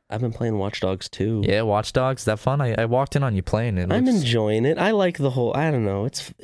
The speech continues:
Speaker 1: the city is very empty in the game, which is unfortunate 'cause it just feels kinda just, eh, bland when
Speaker 2: It
Speaker 1: you're
Speaker 2: looks really
Speaker 1: roaming
Speaker 2: cool, though.
Speaker 1: sometimes. But I like the missions 'cause you get to use your little drones and little, like, jumper car things. It's really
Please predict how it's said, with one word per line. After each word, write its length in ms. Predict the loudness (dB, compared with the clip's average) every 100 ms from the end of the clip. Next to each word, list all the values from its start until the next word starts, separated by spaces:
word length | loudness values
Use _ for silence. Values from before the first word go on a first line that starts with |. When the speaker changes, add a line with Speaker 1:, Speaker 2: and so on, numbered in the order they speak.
| -6
Speaker 1:
the 240 | -4 -2 0
city 640 | 2 2 2 2 0 -4 _
is 200 | -2 0
very 260 | 0 2
empty 240 | 0 0 0
in 60 |
the 80 | 0
game, 220 | 0 0
which 120 | 0 0
is 80 |
unfortunate 680 | -2 -4 -4 -4 -2 -4 -4
'cause 140 | -4
it 60 | -4
just 180 | -4 -4
feels 320 | -4 -2 -4
kinda 240 | -4 -4 -6 _ _ _
just, 180 | -10 -10 -8 -4
eh, 220 | -2 -2 -6 -18 _
bland 600 | -4 0 2 0 -2 -6 _
when 320 | -12 -4 0 2
Speaker 2:
It 40 |
Speaker 1:
you're 80 | 4
Speaker 2:
looks 120 | 4
really 120 | 2 2
Speaker 1:
roaming 40 | 2
Speaker 2:
cool, 80 | 2 2
though. 40 | 2
Speaker 1:
sometimes. 400 | 2 0 -2 -6 -16 -20 -20 -20 -20 _
But 160 | -2 2
I 80 | 4
like 240 | 2 2
the 100 | 2
missions 520 | 2 2 2 0 -2 -2
'cause 380 | -2 -2 -4 -2
you 200 | -2 0
get 160 | -2
to 100 | 0
use 200 | 0 2
your 100 | 0 0
little 200 | 0 0
drones 600 | 0 0 2 2 0 0
and 140 | -2
little, 400 | -2 -2 -6 -10 -12 -20 -20 _
like, 300 | -6 -4 -4 -10
jumper 380 | -4 -2 0 -2
car 280 | 0 -2 -2
things. 440 | 0 0 0 -2
It's 160 | -4 -6
really 180 | -6